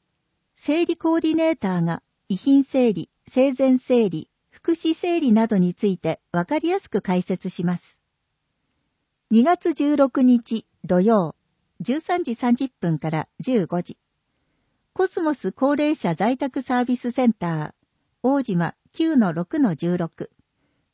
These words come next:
電話、五八三六一五五五。ファックス、三六三八三五八五。楽しく転倒予防。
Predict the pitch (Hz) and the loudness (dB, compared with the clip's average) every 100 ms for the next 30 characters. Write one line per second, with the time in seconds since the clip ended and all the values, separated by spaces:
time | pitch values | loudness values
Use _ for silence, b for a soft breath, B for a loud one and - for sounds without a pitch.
0 | _ 196 214 196 185 _ _ - 247 330 | _ -2 0 -2 -6 _ _ -4 0 0
1 | 339 339 - - 214 208 202 - 165 - | 0 -2 -4 -4 0 0 -2 -4 -10 -10
2 | 208 - 294 320 294 170 180 190 185 180 | -12 -8 -4 0 0 0 0 -2 0 -2
3 | 165 143 - _ _ _ _ _ - 269 | -2 -4 -12 _ _ _ _ _ -6 -6
4 | - - - _ _ - 311 339 349 - | -6 -12 -12 _ _ -8 -4 -2 -4 -6
5 | - 208 214 220 196 - - _ - 311 | -4 -2 -2 -2 -6 -10 -14 _ -6 -4
6 | 330 339 233 170 170 - 196 202 165 - | -2 0 -2 -2 -6 -6 -4 -4 -4 -8
7 | _ _ _ _ _ _ _ _ _ - | _ _ _ _ _ _ _ _ _ 2
8 | 220 349 - - 175 208 277 302 285 269 | 2 2 0 -6 -4 -2 -2 0 0 2
9 | 254 240 170 151 | 0 0 -2 -4